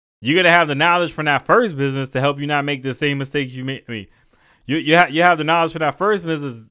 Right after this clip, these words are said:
to avoid from you making the same mistakes in the new business. You get what I mean? So it's never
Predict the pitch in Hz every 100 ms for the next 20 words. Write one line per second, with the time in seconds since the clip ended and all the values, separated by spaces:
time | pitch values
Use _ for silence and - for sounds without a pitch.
0 | _ 123 113 110 110 107 104 147 160 147
1 | 147 139 135 143 139 135 123 117 - 139
2 | 139 135 120 104 139 143 - - - _
3 | 117 110 107 165 185 101 82 76 _ _
4 | _ _ _ _ _ _ _ 92 110 110
5 | 120 131 147 _ _ _ _ _ 147 156
6 | 196 151 233 262 233 226 214 190